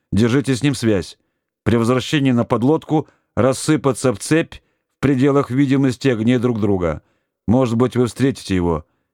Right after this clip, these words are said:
Возвращайтесь на десяти десятых. Подлодка готовится к походу". "Приборы оставить?" взволнованно спросил Шелавин. "Оставить", ответил лейтенант и смешливо добавил:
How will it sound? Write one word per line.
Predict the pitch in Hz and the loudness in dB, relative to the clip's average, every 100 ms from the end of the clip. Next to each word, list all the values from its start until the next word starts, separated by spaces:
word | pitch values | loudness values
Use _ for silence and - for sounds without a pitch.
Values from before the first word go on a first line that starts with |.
| _ _ | _ _
Возвращайтесь | 90 101 113 - 147 127 127 113 | -2 0 0 0 -2 0 -2 -2
на | 113 | -2
десяти | 101 107 95 - 123 - - | 0 -4 -4 0 0 0 -4
десятых. | 104 - 90 78 73 - _ _ _ _ - | -4 -2 -4 -4 -10 -14 _ _ _ _ -2
Подлодка | 107 117 139 - 143 | 0 2 0 0 -2
готовится | 123 123 135 127 - | -2 0 0 0 -4
к | - | -4
походу". | 131 - 101 80 71 - _ _ _ _ _ _ _ | -4 -2 -2 -4 -8 -14 _ _ _ _ _ _ _
"Приборы | - 107 98 113 127 110 87 _ - | 0 0 2 2 2 0 -2 _ -6
оставить?" | 92 - - 131 180 165 - - _ _ _ _ - 82 | -4 -2 0 0 0 -6 -14 -18 _ _ _ _ -8 -2
взволнованно | 90 107 98 87 | 0 2 0 -2
спросил | 82 - 87 90 | -4 -4 -4 -4
Шелавин. | - 85 76 71 - _ _ - | -4 -4 -4 -8 -12 _ _ -2
"Оставить", | 147 180 - 170 151 104 87 - _ _ - | 0 0 -4 -2 0 -2 -6 -14 _ _ -4
ответил | 95 101 107 95 | -4 0 0 0
лейтенант | 90 92 104 120 151 131 - _ _ | 0 0 0 0 -2 -6 -18 _ _
и | 127 | -4
смешливо | 123 151 156 202 190 | 0 0 0 0 0
добавил: | 156 123 120 113 101 | 0 0 0 0 -4